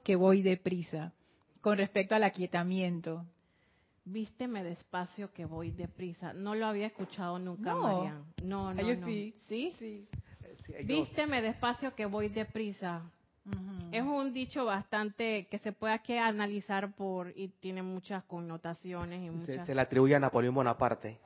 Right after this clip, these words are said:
Speaker 3: Que cuando, o sea, que él se dejaba jamaquear de todos los súbditos. "Ah, pero cuando hay algo que hacer, oh, despacio". <laughs> Es muy il-, muy acertado, muy iluminado, ¿no?
Speaker 2: "Vísteme
Speaker 3: Y deja que la gente
Speaker 2: despacio".
Speaker 3: sea, "Bueno, pero ya va, estamos en serio, entonces vamos deprisa". Serénense, por favor.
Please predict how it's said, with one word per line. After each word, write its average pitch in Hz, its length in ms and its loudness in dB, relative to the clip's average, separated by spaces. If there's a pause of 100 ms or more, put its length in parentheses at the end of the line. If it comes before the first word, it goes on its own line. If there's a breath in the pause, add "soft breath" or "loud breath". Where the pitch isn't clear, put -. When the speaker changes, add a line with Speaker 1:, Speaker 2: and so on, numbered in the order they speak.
(800)
Speaker 3:
Que 131 100 -8
cuando, 117 240 -4
o - 180 -12
sea, 143 160 -6
que 117 100 -6
él 110 60 -6
se - 140 -10
dejaba 127 340 2
jamaquear 131 720 0
de 120 140 4
todos 143 480 4
los 127 260 4
súbditos. 147 460 -4
"Ah, 127 160 -2
pero 123 180 -2
cuando 117 220 2
hay 120 120 2
algo 151 240 8
que 123 80 4
hacer, 131 260 2
oh, 123 120 0 (140 soft breath)
despacio". 113 640 4 (320)
<laughs> - 300 -12
Es - 160 2
muy 139 280 6
il-, 131 180 10
muy 156 120 4
acertado, 120 420 2
muy 139 100 0
iluminado, 135 540 0
¿no? 135 140 -10 (180)
Speaker 2:
"Vísteme 233 400 -2
Speaker 3:
Y - 20 6
deja 160 260 10
que 170 120 10
la 156 100 12
gente 180 200 10
Speaker 2:
despacio". - 220 8
Speaker 3:
sea, 196 120 12
"Bueno, 175 280 10
pero 127 180 10
ya 131 140 12
va, 123 100 8
estamos 143 340 6
en - 40 -12
serio, 156 240 2
entonces 139 360 -2 (260 soft breath)
vamos 120 280 6
deprisa". 98 540 -2 (200)
Serénense, 127 640 6
por 123 160 2
favor. 147 400 8